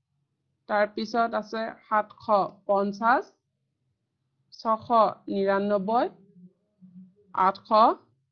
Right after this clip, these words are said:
তেসত্তৰ। এই চাৰিটা সংখ্যাৰ স্থানীয় মান হিচাপে বিস্তৃত ৰূপত তোমালোকে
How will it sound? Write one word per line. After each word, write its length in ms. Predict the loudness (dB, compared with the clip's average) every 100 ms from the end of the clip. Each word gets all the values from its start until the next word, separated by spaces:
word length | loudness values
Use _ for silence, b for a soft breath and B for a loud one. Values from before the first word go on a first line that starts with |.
| _
তেসত্তৰ। 600 | -6 -4 -4 -6 _ -10 -10 _ _ _ _ _ _ _ _
এই 180 | 0 0
চাৰিটা 600 | 6 6 6 0 4 6 4 0 _ _
সংখ্যাৰ 560 | 0 0 0 6 8 6 -2 -20 _
স্থানীয় 460 | -20 _ -2 0 0
মান 240 | 0 0
হিচাপে 420 | -2 -4 -4 -2 -4 -4
বিস্তৃত 560 | -8 -10 -8 -8 -2 -2
ৰূপত 460 | -2 -2 -2 -2 -6 _ _ _ _ -12
তোমালোকে 500 | -4 -2 -2 -4